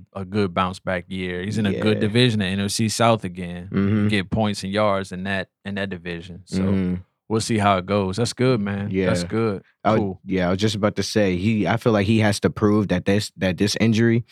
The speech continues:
Speaker 2: didn't affect him that much.
Speaker 1: Yeah, it's, it's just an anomaly, man. It's just one of those things. Everybody has years like that. So I, I think he'll be okay.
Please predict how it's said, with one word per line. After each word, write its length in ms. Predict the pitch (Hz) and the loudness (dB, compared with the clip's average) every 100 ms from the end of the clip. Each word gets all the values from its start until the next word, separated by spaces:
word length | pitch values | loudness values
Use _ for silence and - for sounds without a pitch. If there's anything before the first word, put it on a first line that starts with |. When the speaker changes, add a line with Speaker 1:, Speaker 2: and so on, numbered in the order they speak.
| - - | -18 0
Speaker 2:
didn't 200 | 107 98 | 2 2
affect 320 | 95 101 92 | 2 0 0
him 100 | 87 | -2
that 120 | 82 82 | -2 -2
much. 340 | 76 - - - | -4 -8 -16 -8
Speaker 1:
Yeah, 180 | 127 131 | -4 -2
it's, 320 | 135 - 92 | -2 -6 -10
it's 220 | 104 101 | -8 -8
just 220 | 90 - | -10 -10
an 80 | 87 | -12
anomaly, 580 | 87 87 87 87 87 90 | -10 -8 -10 -10 -12 -12
man. 200 | 90 95 | -10 -8
It's 140 | 101 | -8
just 180 | 85 - | -12 -14
one 100 | 82 | -12
of 60 | 82 | -10
those 240 | 82 85 | -10 -12
things. 360 | 87 87 90 98 | -14 -12 -12 -10
Everybody 360 | 95 87 82 | -8 -6 -8
has 240 | 82 85 85 | -8 -12 -12
years 260 | 82 85 | -14 -12
like 240 | 87 82 - | -10 -10 -10
that. 220 | 80 80 | -10 -10
So 140 | - 85 | -8 -6
I, 80 | - | -2
I 80 | 120 | -2
think 220 | 131 95 87 | -2 -8 -8
he'll 140 | 80 | -14
be 180 | 80 78 | -12 -12
okay. 440 | 78 - 82 85 | -12 -12 -12 -14